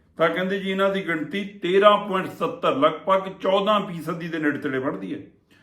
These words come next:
ਜਦੋਂ ਕਿ ਲੋਕ ਸਭਾ ਦੇ ਵਿੱਚ ਪੰਜ ਪੁਆਇੰਟ ਤੀਹ ਫੀਸਦੀ ਹੋ ਜਿਹੇ ਨੇ। ਤੇ ਇੱਥੋਂ ਅੰਦਾਜ਼ਾ ਲਾ ਲਓ, ਜਦੋਂ ਕਿ ਦੋ ਸੌ ਕਰੋੜ ਤੋਂ ਉੱਪਰ ਵਾਲੇ ਲੋਕ ਸਭਾ ਦੇ ਵਿੱਚ, ਅਹ, ਦੋ ਪੁਆਇੰਟ ਤਰਾਨਵੇਂ, ਤਿੰਨ ਫੀਸਦੀ ਦੇ ਲਗਭਗ ਨੇ।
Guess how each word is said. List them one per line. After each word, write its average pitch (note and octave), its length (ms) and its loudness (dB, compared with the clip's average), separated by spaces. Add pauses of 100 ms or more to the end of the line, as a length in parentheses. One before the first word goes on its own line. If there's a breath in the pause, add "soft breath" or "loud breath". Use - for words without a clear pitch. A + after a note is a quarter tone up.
(160 soft breath)
ਜਦੋਂ F3 280 0
ਕਿ G3+ 100 -6
ਲੋਕ D#3+ 320 6
ਸਭਾ G3 280 2
ਦੇ G3 140 2
ਵਿੱਚ F#3+ 280 -2
ਪੰਜ E3+ 360 0
ਪੁਆਇੰਟ F#3 280 -4 (100)
ਤੀਹ G#3 220 -4
ਫੀਸਦੀ E3 340 -4
ਹੋ D#3+ 60 -2
ਜਿਹੇ C3+ 300 -2
ਨੇ। F#3+ 80 -6 (1200)
ਤੇ - 120 -20
ਇੱਥੋਂ D3 280 -4
ਅੰਦਾਜ਼ਾ D3 240 4
ਲਾ B2+ 120 0
ਲਓ, A2+ 240 -8 (260 soft breath)
ਜਦੋਂ E3 160 0
ਕਿ F3+ 80 0
ਦੋ D3 180 4
ਸੌ E3+ 160 0
ਕਰੋੜ F#3+ 200 0
ਤੋਂ G3 140 2
ਉੱਪਰ F#3+ 120 -6
ਵਾਲੇ G3 300 8
ਲੋਕ E3 260 -2
ਸਭਾ G3 180 -2
ਦੇ G3 140 6
ਵਿੱਚ, G3 220 0
ਅਹ, - 680 -4
ਦੋ D#3+ 260 2
ਪੁਆਇੰਟ F#3 180 0
ਤਰਾਨਵੇਂ, F3+ 440 0
ਤਿੰਨ F#3+ 220 0
ਫੀਸਦੀ E3 360 -4
ਦੇ D#3+ 120 -4
ਲਗਭਗ D3+ 400 0
ਨੇ। F#3+ 140 -6